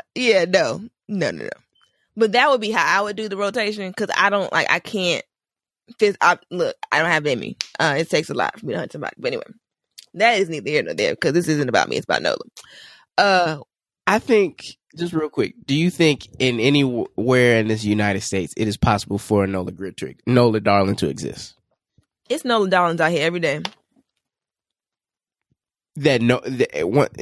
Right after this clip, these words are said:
Speaker 2: uh, once again, the key, the thing that makes Nola Darling
Speaker 1: Transparency.
Speaker 2: Nola Darling is that they know about each other.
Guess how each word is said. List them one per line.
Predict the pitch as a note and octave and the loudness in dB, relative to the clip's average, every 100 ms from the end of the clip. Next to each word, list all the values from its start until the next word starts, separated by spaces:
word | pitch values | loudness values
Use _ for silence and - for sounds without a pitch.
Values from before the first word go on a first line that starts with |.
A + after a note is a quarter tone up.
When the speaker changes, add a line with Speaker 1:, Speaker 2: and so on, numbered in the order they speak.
| - | -6
Speaker 2:
uh, | A2 F#2+ D2 | -2 -2 -2
once | C3 E3+ F3 | 0 0 0
again, | E3+ F#3 D#3 A#2+ | 0 2 2 -2
the | |
key, | A#2+ - A#2 | -4 -6 -8
the | B2 | -10
thing | - C3+ D3 | 0 0 2
that | D#3 | 2
makes | C#3+ C#3 C3+ | 2 2 2
Nola | C#3 A#2+ A#2 | 2 2 2
Darling | A#2 C#3+ D3 A#2+ | 2 2 4 4
Speaker 1:
Transparency. | |
Speaker 2:
Nola | A2 F#2+ F#2+ | 2 0 0
Darling | C3 C#3 A2 F2 | 2 4 2 -2
is | F#2+ | -6
that | F#2+ F#2 | -4 -2
they | F#2+ F#2+ | -2 2
know | A#2 A#2+ | 4 4
about | G2 G2 | 2 -4
each | - | -6
other. | - | -10